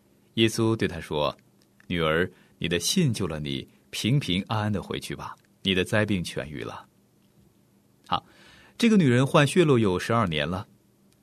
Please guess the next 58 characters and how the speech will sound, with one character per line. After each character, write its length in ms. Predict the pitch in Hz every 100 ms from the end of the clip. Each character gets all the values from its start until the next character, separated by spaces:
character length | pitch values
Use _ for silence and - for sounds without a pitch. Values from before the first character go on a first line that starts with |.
| _
十 140 | - 123
二 160 | 123
年 120 | 101
之 140 | 104 104
后， 260 | 104 87 - _
光 380 | 160 165 165 160
进 160 | 127
到 100 | 98
黑 160 | 87 95
暗 180 | 80 76
中， 200 | 104 113 - -
进 160 | - 131
到 120 | 120
死 300 | 117 - 107
亡 220 | 107 127
的 100 | 127
幽 160 | 143 151
暗 180 | 92
中， 240 | 85 113 123 - - -
使 180 | 147
这 140 | 147 220
个 100 | 196
女 100 | 135
人 220 | 98 107
她 160 | 117 110
的 80 |
痛 260 | 110 190 151
苦 200 | - 90
就 180 | 95 87
得 160 | 80
以 100 | 80
结 220 | 73 - 67
束。 260 | - 57 - _ _ _ _ _ _ _ _ _ _ _ -
雅 160 | 123 131
鲁 200 | 139 123
看 160 | 139
见 100 | 127
主 240 | 123 104 92
和 160 | 104
这 80 | 117
个 80 | 110
女 120 | 98
人 100 | 87
在 160 | 101 92
说 180 | 104 104
话， 300 | 95 78 - _ -
解 220 | 127 120
决 160 | 123
这 120 | 151 185
个 100 | 156
女 100 | 107
人 160 | 95
的 100 | 147
问 200 | 190 147
题 140 | - 95
的 100 | 110
时 140 | 90
候， 260 | - 85